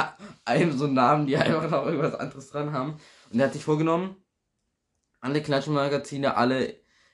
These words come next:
ähm, ähm, Ausgaben zu lesen, hat sich dann auf zwanzig oder so beschränkt.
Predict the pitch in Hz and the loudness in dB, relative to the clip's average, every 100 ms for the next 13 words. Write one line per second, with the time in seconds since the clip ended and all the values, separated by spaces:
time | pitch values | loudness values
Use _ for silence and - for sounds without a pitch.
0 | _ 113 123 123 123 120 101 - - 117 | _ 0 4 4 4 2 -2 -12 -6 0
1 | 113 113 117 - 120 113 113 117 120 131 | 2 2 -4 -2 0 0 0 2 2 2
2 | 139 156 - _ 120 117 139 123 123 - | -2 -4 -10 _ -6 -2 0 0 0 -4
3 | - 117 127 139 123 113 113 110 - 110 | -2 0 0 -2 -2 0 -2 -6 -6 -4
4 | 131 190 - | -4 -6 -12